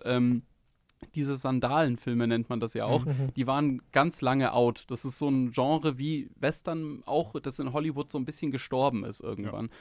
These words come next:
Speaker 1: Und, ähm, da gibt's 'ne Anekdote, ich bin mir jetzt leider nicht mehr ganz sicher, ob's Ridley Scotts Frau oder Hans Zimmers Frau war.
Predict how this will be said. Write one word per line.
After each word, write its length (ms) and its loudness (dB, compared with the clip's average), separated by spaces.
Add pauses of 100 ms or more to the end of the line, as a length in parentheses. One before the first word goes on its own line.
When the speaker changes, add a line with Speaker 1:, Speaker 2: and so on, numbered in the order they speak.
(300)
Speaker 1:
Und, 460 4
ähm, 400 2 (340)
da 60 -2
gibt's 220 -2
'ne 80 2
Anekdote, 500 0
ich 140 -6
bin 100 2
mir 80 2
jetzt 160 -4
leider 240 -2
nicht 160 -4
mehr 100 -2
ganz 200 -4
sicher, 200 -4
ob's 300 -6
Ridley 380 -2
Scotts 440 -4
Frau 400 0
oder 360 -2
Hans 240 -4
Zimmers 420 0
Frau 380 -6
war. 180 2